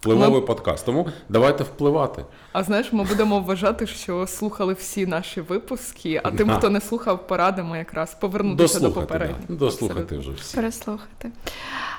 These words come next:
Speaker 3: А, так, я на початку сказала, що, м, Юрій адвокат,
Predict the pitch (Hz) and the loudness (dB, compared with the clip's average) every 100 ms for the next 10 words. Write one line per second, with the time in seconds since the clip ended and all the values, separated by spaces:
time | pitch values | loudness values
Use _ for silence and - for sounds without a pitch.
0 | - 233 226 233 226 - - 214 214 294 | 0 2 6 4 4 0 2 2 4 4
1 | 294 277 277 - 254 262 247 262 254 254 | 4 2 2 0 -4 0 2 4 2 0
2 | - 233 233 233 220 - 226 226 226 254 | -2 2 2 2 2 0 2 4 4 6
3 | 254 226 240 240 392 523 | 6 4 0 2 2 2